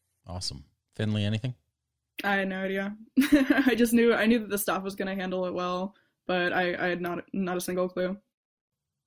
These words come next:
Speaker 1: After we, you know, we did have a March camp that very first weekend in March. I don't remember the dates exactly.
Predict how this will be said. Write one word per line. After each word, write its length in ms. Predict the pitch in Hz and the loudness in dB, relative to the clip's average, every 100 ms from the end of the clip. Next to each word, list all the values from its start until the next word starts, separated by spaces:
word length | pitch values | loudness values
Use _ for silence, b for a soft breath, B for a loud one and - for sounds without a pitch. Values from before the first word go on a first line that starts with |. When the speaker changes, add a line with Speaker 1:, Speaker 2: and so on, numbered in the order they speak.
| _ | _
Speaker 1:
After 640 | 127 139 - 202 185 156 | 2 2 2 2 4 2
we, 140 | 135 156 | 2 0
you 180 | 156 | 2
know, 120 | 131 131 | 4 4
we 140 | 131 | 4
did 180 | 123 156 | 2 0
have 120 | 175 | 2
a 60 | 143 | 2
March 340 | 113 120 - | 4 2 0
camp 360 | - 101 92 87 _ | -2 0 0 -4 _
that 240 | 95 95 104 | -6 -4 0
very 200 | 107 123 | 0 0
first 380 | - 120 117 110 | 0 0 0 -2
weekend 320 | 110 110 104 | -2 0 0
in 100 | 101 | 0
March. 420 | 95 95 92 - | 0 0 -2 -4
I 60 | 92 | -6
don't 100 | 98 | -4
remember 260 | 92 92 | -4 -4
the 100 | 85 | -6
dates 320 | 85 87 87 | -6 -6 -6
exactly. 680 | 92 82 87 87 - 85 82 | -8 -6 -4 -4 -6 -8 -8